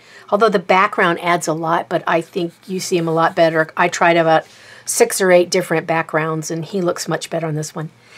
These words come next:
This page here is... Um, I, I got, I think this was, these little individual squares were the backs off of some kind of a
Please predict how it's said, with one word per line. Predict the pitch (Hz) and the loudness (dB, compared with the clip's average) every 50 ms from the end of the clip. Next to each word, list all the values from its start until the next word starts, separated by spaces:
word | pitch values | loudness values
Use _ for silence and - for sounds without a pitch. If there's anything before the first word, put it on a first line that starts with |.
| - - - - - - | -20 -20 -20 -20 -20 -12
This | - 202 226 262 302 - | 0 4 4 4 4 2
page | - - 269 247 233 202 - | 0 0 2 2 2 2 0
here | - 226 214 202 208 233 247 - - _ _ - - - - - - - _ | 0 2 4 6 6 6 4 0 -4 _ _ -20 -20 -20 -20 -20 -20 -6 _
is... | - 202 190 185 185 175 170 170 | 4 4 6 6 4 2 2 4
Um, | 180 175 170 165 160 160 160 160 160 160 160 160 156 151 _ _ _ _ _ _ _ _ _ _ _ _ _ _ _ _ _ _ - - _ _ _ _ _ _ _ _ _ _ _ _ _ - - | 4 6 6 4 4 2 2 2 2 0 0 -2 -2 -4 _ _ _ _ _ _ _ _ _ _ _ _ _ _ _ _ _ _ -20 -20 _ _ _ _ _ _ _ _ _ _ _ _ _ -10 -8
I, | - - - - - _ _ _ _ _ _ _ _ | -8 -8 -8 -12 -16 _ _ _ _ _ _ _ _
I | - - - 226 | -8 -6 -6 -6
got, | - - 262 233 240 294 285 277 - - - - - - - - _ _ _ _ _ _ _ _ _ _ _ - - - - - - - - - - - - - - - - - - - | -6 -6 -4 -2 0 0 0 0 -2 -2 -2 -2 -2 -4 -6 -14 _ _ _ _ _ _ _ _ _ _ _ -20 -20 -18 -18 -16 -16 -18 -18 -20 -20 -20 -20 -20 -20 -20 -20 -8 -2 -2
I | 262 | 2
think | 262 392 427 415 - | 6 6 6 8 6
this | 453 - - | 6 6 4
was, | - 302 262 - - _ _ _ - | 2 0 0 -2 -6 _ _ _ -14
these | - - 233 247 240 240 240 233 - - - _ | -8 -4 -2 0 0 0 0 -2 -4 -8 -10 _
little | - 226 226 226 233 220 | -2 2 4 4 4 4
individual | 202 202 214 214 202 220 208 214 208 202 | 2 2 0 2 2 2 2 4 2 2
squares | 190 - - - - - 185 185 190 190 202 196 196 | 2 0 -2 -4 -2 0 2 4 4 4 4 2 2
were | 202 180 175 | 0 0 0
the | 180 180 | 0 -2
backs | - - 185 180 180 185 196 190 - - - - - - | -2 0 0 2 2 2 2 0 -2 -4 -8 -8 -6 -2
off | - 180 175 175 175 - - - - - | 2 4 6 6 4 2 -2 -12 -6 0
of | 202 180 170 170 170 165 165 165 170 175 170 - - - - - - - _ _ | 4 4 6 6 6 4 4 2 0 -2 -4 -8 -14 -16 -18 -20 -20 -20 _ _
some | - - - - 240 233 | -20 -18 -10 -8 -8 -6
kind | 233 - - 226 208 196 196 | -6 -6 -4 -2 0 0 0
of | 190 180 185 | 0 2 2
a | 175 165 165 165 170 170 170 | 2 2 2 2 -2 -4 -6